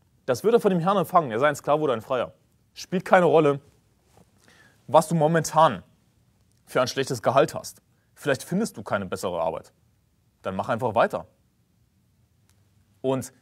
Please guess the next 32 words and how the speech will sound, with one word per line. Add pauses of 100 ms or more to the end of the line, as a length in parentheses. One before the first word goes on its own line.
(100)
wenn
du
morgen
deinen
Chef
siehst, (1500)
also
nee, (200)
morgen
nicht
unbedingt,
morgen
ist
Sonntag, (560)
aber
wenn
du
am
Montag
deinen
Chef
siehst, (920)
dann (400)
grüße
ihn
freundlich. (800)
Ja, (120)
dann
habe
nicht (260)
eine (720)
verstimmte